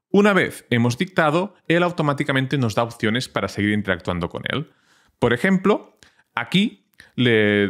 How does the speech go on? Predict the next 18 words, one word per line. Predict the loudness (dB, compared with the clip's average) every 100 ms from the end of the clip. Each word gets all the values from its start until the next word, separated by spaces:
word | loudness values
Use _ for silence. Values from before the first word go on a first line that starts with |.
| -2
tenemos | -2 0 0 0
la |
opción | -2 -2 -2
de | -2
seguir | -4 -4 -4 -4
dictando, | -6 -4 -2 0 -2 -4 _ _ -2
es | -2
decir, | -2 -2 -4 -4 _ _ -8
de | -2 0 -2
seguir | -6 -2 0 -2 -4
aportando | -2 -2 -2 -2 -2
información | -2 -4 -4 -2 -2 -2
si | -6 -6
con | -4
la | -4
información | -4 -6 -4 -4
adiciona-, | -4 -4 -4 -4 -4
ah, | -6 -6